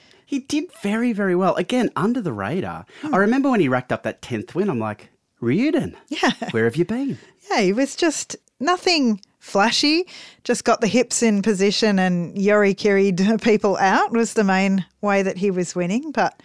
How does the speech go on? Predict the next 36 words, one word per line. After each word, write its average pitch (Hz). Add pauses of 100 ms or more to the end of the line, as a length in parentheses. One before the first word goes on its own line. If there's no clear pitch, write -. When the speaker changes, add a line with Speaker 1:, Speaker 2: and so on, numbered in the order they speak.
(500)
Speaker 1:
It's -
Speaker 2:
he 339
was 349
looking 269
Speaker 1:
interesting, 392
Speaker 2:
good. - (180)
Speaker 1:
not, 262
not -
relying 190
so 170
much 160
on 139
his, 117
uh, 107
brand 113
of 98
belt 95
sumo 160
so 107
much 92
these -
Speaker 2:
Mm. -
Speaker 1:
days. 156
Happy 180
to 165
work 135
it 120
out 110
with 107 (100)
the, 104
uh, 98 (260)
pushing 120
and 104
the 104
thrusting. -
Speaker 2:
Yeah. 254